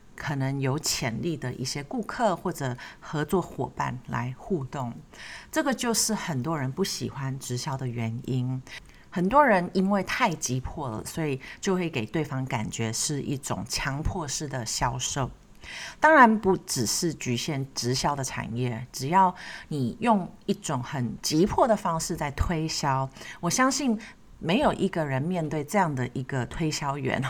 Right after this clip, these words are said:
<laughs> 会是有好的经验。但用这样的方式来推销自己的事业，就是因为你的内在有很深层的信念，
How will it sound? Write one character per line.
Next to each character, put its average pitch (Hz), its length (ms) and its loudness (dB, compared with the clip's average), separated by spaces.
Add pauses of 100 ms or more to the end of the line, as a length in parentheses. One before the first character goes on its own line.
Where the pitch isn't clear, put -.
<laughs> 123 120 -4
会 160 180 -6
是 156 280 -4 (400)
有 127 160 2
好 123 280 -2
的 127 140 -4
经 131 300 -2
验。 123 260 -2 (500)
但 320 160 10
用 320 160 6
这 330 120 6
样 381 100 8
的 247 80 6
方 220 240 4
式 214 160 0
来 165 160 4
推 190 180 0
销 175 200 0
自 175 120 -6
己 156 80 0
的 117 80 -6
事 139 400 0
业， 139 360 -4 (200)
就 202 160 2
是 - 460 0
因 208 260 4
为 190 200 0
你 135 120 -2
的 127 140 -2
内 151 240 -2
在 131 300 -2
有 135 120 -4
很 131 320 -2
深 220 360 2
层 190 180 -2
的 139 80 -4
信 139 260 -4
念， 135 220 -4